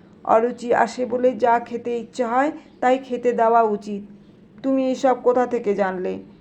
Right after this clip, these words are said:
সুধায় দীপ্তি। "আরে জেনেছি, বাবুদের কাছে কাছে থাকি, কত কিছু আরও জেনেছি। নাও এসো দেখি, ভাত নিয়ে এসো, মাংস দিয়ে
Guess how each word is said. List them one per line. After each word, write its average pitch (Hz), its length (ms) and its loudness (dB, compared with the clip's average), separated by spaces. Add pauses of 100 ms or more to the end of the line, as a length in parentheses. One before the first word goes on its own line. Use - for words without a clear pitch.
(140)
সুধায় 233 460 -2
দীপ্তি। 196 560 -8 (420)
"আরে 277 240 6
জেনেছি, 247 760 -2 (800)
বাবুদের 226 480 2
কাছে 233 360 0
কাছে 226 280 0
থাকি, 220 480 -6 (220)
কত 247 300 0
কিছু 277 320 -2
আরও 262 300 4
জেনেছি। 226 600 -4 (320)
নাও 233 320 0
এসো 240 260 -4
দেখি, 269 500 -4 (400)
ভাত 220 260 0
নিয়ে 240 240 -2
এসো, 226 320 -4 (380)
মাংস 233 360 0
দিয়ে 240 560 0